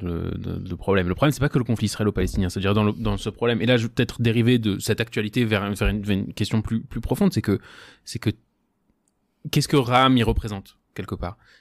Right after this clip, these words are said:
Il représente pas juste le, le, comme tu l'as dit, il représente pas les Palestiniens,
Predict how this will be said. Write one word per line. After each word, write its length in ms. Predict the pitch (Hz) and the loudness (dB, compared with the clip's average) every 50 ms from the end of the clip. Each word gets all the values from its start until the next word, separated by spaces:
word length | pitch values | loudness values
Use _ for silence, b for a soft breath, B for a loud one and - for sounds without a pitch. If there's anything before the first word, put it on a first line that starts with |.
| b b | b b
Il 40 | 113 | -4
représente 280 | 107 110 123 123 143 - | -2 0 2 2 2 2
pas 120 | 185 185 | 0 0
juste 440 | 175 180 185 - - - - - - - | 2 2 2 2 0 -2 -6 -8 -6 0
le, 640 | - 117 113 110 110 107 104 101 98 95 95 98 | 2 4 6 6 6 4 4 4 2 2 0 -2
le, 680 | 98 98 98 95 92 95 - - - - - - - - - - | -2 -4 -4 -4 -6 -6 -6 -8 -8 -6 -6 -8 -8 -10 -12 -8
comme 160 | - - 117 117 | -2 0 0 2
tu 100 | - 120 | 2 2
l'as 80 | - | 2
dit, 100 | 147 175 | 4 4
il 60 | 160 | 4
représente 300 | 123 110 107 - 117 123 | 4 2 2 2 2 2
pas 60 | 190 190 | 4 2
les 80 | 160 | 2
Palestiniens, 440 | 120 117 107 - - 101 90 80 82 | 2 0 -2 -2 -4 -6 -6 -6 -6